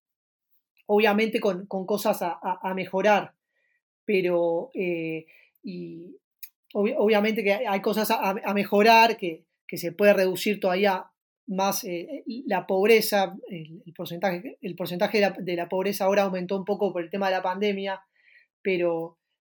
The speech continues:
pero yo diría que, que Uruguay, si lo comparamos con la región y, y si lo tomamos como un país para ir a vivir, es un, un país que, que te puede dar oportunidades, eh, es un país donde podés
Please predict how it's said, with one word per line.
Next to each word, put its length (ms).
pero 200
yo 180
diría 260
que, 360
que 200
Uruguay, 640
si 180
lo 140
comparamos 680
con 140
la 100
región 640
y, 480
y 120
si 160
lo 140
tomamos 380
como 180
un 120
país 300
para 260
ir 140
a 80
vivir, 500
es 180
un, 200
un 180
país 480
que, 400
que 140
te 140
puede 200
dar 120
oportunidades, 1040
eh, 240
es 140
un 80
país 180
donde 360
podés 360